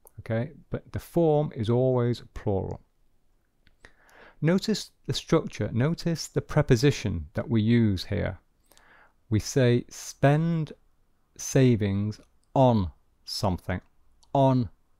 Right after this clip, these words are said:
a noun. And this is also the case with money. "I spent my money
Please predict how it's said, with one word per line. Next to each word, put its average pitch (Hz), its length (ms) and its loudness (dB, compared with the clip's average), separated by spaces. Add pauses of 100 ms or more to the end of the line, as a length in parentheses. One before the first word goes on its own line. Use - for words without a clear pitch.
(140)
a 120 80 2
noun. 95 420 0 (1400)
And 120 140 2
this 156 160 -4
is 175 100 -4
also 180 440 0
the 123 140 0
case 117 560 -2
with 113 220 -2
money. 117 520 0 (480)
"I 117 120 0
spent 160 600 -4 (120)
my 120 420 0
money 117 600 0